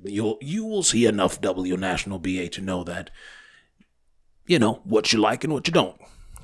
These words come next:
Me, I still want them to change the ball to a solid color.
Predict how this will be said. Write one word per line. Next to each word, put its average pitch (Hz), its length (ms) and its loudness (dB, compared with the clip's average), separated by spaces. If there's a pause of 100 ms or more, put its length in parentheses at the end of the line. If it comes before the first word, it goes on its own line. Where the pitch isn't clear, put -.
(180)
Me, 104 380 2
I 165 180 2
still 95 360 6
want 92 180 2
them 104 120 2
to 113 100 -2
change 190 380 0
the 107 80 2
ball 95 300 2
to - 100 -2
a - 60 4
solid - 400 4
color. 90 400 2